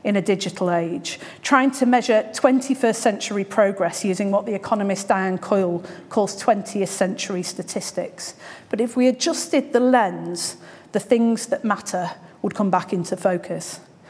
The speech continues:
And thirdly, and finally, we'll go wide and deep. Where the Tories have remained wedded to a model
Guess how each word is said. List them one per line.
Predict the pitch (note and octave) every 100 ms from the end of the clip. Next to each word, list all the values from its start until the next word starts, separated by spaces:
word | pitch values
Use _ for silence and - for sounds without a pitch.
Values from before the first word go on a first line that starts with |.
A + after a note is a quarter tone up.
| - - - -
And | B3
thirdly, | B3 E4+ D#4+ - F#3+
and | A3 A3
finally, | A#3+ G3+ F#3 F#3+
we'll | A#3
go | A#3 A#3
wide | A3+ A3+ G#3+ G#3
and | G3
deep. | F3+ E3+ - - - - - - -
Where | A#3
the | A3+
Tories | A#3 - E4+ D#4+ D4
have | C4+ A3+
remained | G#3 G3 F#3+
wedded | G#3+ G#3 G#3+ A3
to | -
a | F#3+
model | G3 A3 A3+ A3